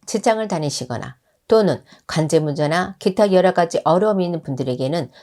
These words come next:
정말 중요한 운이기 때문에 성공을 하고 싶은 분들이나 현재의 난관을 극복해야 하는 분들에게는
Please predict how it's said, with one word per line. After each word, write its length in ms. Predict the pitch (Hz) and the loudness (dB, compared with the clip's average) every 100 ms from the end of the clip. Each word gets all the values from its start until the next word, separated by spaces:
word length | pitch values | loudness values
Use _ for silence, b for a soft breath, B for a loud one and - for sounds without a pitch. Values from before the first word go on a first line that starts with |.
| b | b
정말 560 | - 147 139 160 175 185 | -8 -4 -2 -2 -2 -4
중요한 400 | - 170 175 165 | -2 0 0 0
운이기 360 | 131 127 127 | -2 -4 -4
때문에 480 | 127 131 139 165 131 b b | -4 -2 -2 -2 -6 b b
성공을 640 | - - 262 247 240 214 | -10 -2 0 2 4 2
하고 260 | 208 269 269 | 0 -2 -2
싶은 320 | 254 - 185 | -2 -2 -4
분들이나 540 | 135 123 123 117 120 - b _ | -2 -6 -6 -6 -8 -10 b _
현재의 520 | 202 190 185 180 180 | -2 2 4 4 2
난관을 580 | 180 160 180 175 156 139 | 0 0 0 -2 -4 -6
극복해야 440 | 170 - 165 151 | -6 -2 -4 -4
하는 200 | 131 139 | -6 -6
분들에게는 680 | 131 127 123 110 127 170 143 | -6 -6 -4 -4 -2 0 -2